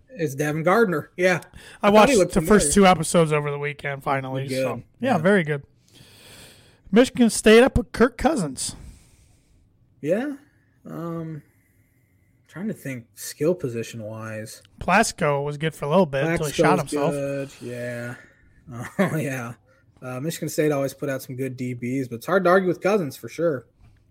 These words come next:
Speaker 2: Minnesota, I put, uh, Eric Decker.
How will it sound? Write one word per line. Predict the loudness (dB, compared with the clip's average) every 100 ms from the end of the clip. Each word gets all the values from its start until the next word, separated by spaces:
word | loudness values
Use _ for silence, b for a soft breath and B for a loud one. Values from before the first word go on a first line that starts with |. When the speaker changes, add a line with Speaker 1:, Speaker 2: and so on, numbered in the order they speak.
| _ _ _ -20 _ b b b b b b b b _ _ _ 0
Speaker 2:
Minnesota, | 4 4 4 8 8 8 4 b b b b _
I | -8
put, | -6 -2 -2 2
uh, | 2 2 0
Eric | 2 4 4 2
Decker. | 2 2 0 -10 -12